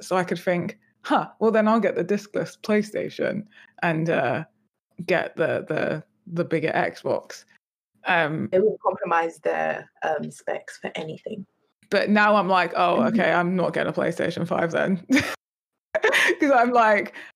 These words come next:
Speaker 1: I, I, there's a few games I wanna play, and I was really impressed with the pl-, PlayStations. I'm way more, uh, excited to get a PlayStation five than I was to have a PlayStation four. But the price,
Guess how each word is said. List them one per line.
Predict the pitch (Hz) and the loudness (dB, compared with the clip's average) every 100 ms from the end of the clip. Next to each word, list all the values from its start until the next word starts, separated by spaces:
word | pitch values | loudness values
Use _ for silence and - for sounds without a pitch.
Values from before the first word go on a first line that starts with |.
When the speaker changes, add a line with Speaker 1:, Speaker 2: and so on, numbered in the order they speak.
| _ - | _ 0
Speaker 1:
I, | 208 185 - | 0 0 0
I, | 214 208 185 - | 2 2 0 -2
there's | 226 226 | 0 2
a | |
few | 220 - 247 226 | 0 0 2 4
games | 190 190 190 185 | 4 2 0 0
I | |
wanna | 190 185 | 2 0
play, | 180 175 | 2 2
and | 185 | 4
I | 175 | 2
was | 165 170 | 2 0
really | 175 170 | 2 2
impressed | 165 165 165 165 | 0 0 -2 -4
with | - | -6
the | - | -6
pl-, | - 262 - | -4 -8 -4
PlayStations. | 170 170 175 170 165 165 - - | -2 0 0 0 -2 -4 -8 -2
I'm | 190 185 | 0 0
way | 180 196 214 | 2 4 6
more, | 208 196 180 185 180 _ _ _ _ - | 6 6 4 2 -2 _ _ _ _ -6
uh, | - 175 - | -2 0 0
excited | - - 180 170 170 | -4 -2 0 0 -2
to | 170 | -2
get | 160 - | -4 -2
a | |
PlayStation | 165 165 165 165 | -2 -2 -4 -4
five | - 160 151 | -4 -4 -2
than | 147 | -4
I | 151 151 143 | -2 -4 -4
was | 151 160 156 - - _ _ | -2 0 -2 -6 -20 _ _
to | - 165 | -6 -2
have | 156 147 | -2 -2
a | |
PlayStation | - 156 156 151 147 - 151 | -4 -2 -2 -2 -4 -4 -6
four. | - 175 151 82 175 _ _ _ - | -2 2 4 2 -2 _ _ _ 0
But | 208 - - _ _ _ | 2 0 -4 _ _ _
the | 202 190 | -2 -2
price, | - 196 185 233 - - | 0 0 2 0 -6 -16